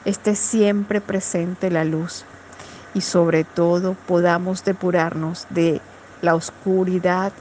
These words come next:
y toxicidad que podamos observar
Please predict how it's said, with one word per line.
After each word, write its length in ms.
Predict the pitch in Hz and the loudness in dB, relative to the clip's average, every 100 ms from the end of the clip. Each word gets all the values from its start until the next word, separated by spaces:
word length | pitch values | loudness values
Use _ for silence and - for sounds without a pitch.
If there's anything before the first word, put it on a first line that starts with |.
| - 208 | -10 -4
y 80 | |
toxicidad 880 | 202 208 196 - 202 214 190 190 196 | 0 0 -2 -4 -4 -2 2 2 2
que 220 | - 185 | -2 -6
podamos 520 | - 180 170 165 175 190 | 0 2 2 0 -4 -6
observar 600 | 180 190 180 190 185 | -4 -2 0 0 0